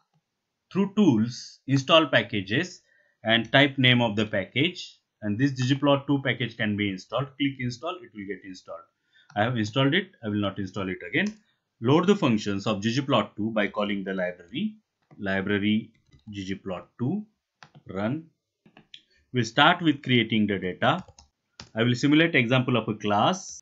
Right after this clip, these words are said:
name, and I will use here function letters to generate a sequence of alphabets, one to twenty-six, all twenty-six alphabet. Run this, and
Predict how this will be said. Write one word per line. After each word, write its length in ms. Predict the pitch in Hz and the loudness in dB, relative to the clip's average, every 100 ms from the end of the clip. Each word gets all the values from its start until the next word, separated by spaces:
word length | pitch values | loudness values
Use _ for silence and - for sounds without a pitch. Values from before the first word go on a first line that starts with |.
| - | -6
name, 640 | 101 104 101 117 190 214 - _ | 0 2 2 2 2 -2 -6 _
and 280 | 107 104 107 | -4 -2 -2
I 100 | 107 | -2
will 160 | 104 101 | -2 -2
use 360 | 107 123 127 | 0 0 0
here 200 | 127 127 | 2 0
function 460 | 127 127 120 135 123 | 0 -4 -2 -2 0
letters 540 | 120 117 143 160 - - | 0 0 -4 -4 -10 -12
to 80 | |
generate 440 | 101 104 104 113 110 110 | -4 -2 0 -2 -4 -14
a 60 | |
sequence 420 | 107 104 110 104 107 | -14 -14 -6 -6 -6
of 140 | 101 | -6
alphabets, 800 | 95 92 98 90 117 190 - - _ _ | -10 -8 -10 -4 -6 -6 -16 -20 _ _
one 400 | 107 107 110 107 107 | -4 0 2 0 -2
to 180 | 107 - | -6 -4
twenty-six, 600 | 101 92 95 135 147 - | -4 -4 -8 -6 -6 -8
all 260 | - 113 113 | -2 -2 0
twenty-six 500 | 110 98 - 107 107 | -4 -4 -10 -8 -8
alphabet. 640 | 92 95 90 180 170 - _ _ - _ _ _ _ _ | -8 -10 -6 -4 -6 -8 _ _ -20 _ _ _ _ _
Run 320 | 113 110 104 | -4 0 2
this, 560 | 117 190 - - - _ _ _ _ _ _ _ | 2 0 -2 -16 -20 _ _ _ _ _ _ _
and 400 | 104 101 104 104 | -2 0 0 -2